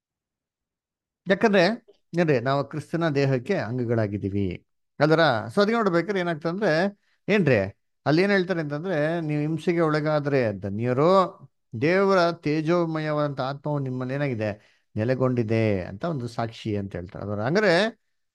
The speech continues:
ದೇವರು ನಮ್ಮಲ್ಲಿ ಪವಿತ್ರ ಆತ್ಮ ಕೊಟ್ಟಿದ್ದಾರೆ ಅಂತ one of the proofs ಏನಪ್ಪಾ ಅಂತಂದ್ರೆ ಏನ್ರಿ, ನಮ್ಮನ್ನ ಹಿಂಸೆ ಪಡಿಸೋಂಥದ್ದು ಅದರ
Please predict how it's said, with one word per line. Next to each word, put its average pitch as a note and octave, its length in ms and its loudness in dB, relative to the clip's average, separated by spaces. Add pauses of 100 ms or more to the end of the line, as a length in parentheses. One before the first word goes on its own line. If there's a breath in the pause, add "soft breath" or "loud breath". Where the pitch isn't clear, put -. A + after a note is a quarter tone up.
(120)
ದೇವರು D3+ 320 0
ನಮ್ಮಲ್ಲಿ C#3+ 380 -2
ಪವಿತ್ರ B2+ 340 0
ಆತ್ಮ C#3 260 0
ಕೊಟ್ಟಿದ್ದಾರೆ C3+ 840 2
ಅಂತ B2 180 -6
one C3 280 -2
of C#3+ 100 -2
the B2 120 -4
proofs D3 300 -2
ಏನಪ್ಪಾ B2+ 280 -2
ಅಂತಂದ್ರೆ B2+ 720 0 (360)
ಏನ್ರಿ, G#2 640 -2
ನಮ್ಮನ್ನ C3+ 400 -2 (640)
ಹಿಂಸೆ D3+ 340 -2
ಪಡಿಸೋಂಥದ್ದು G#2+ 920 -4
ಅದರ G#2 300 -10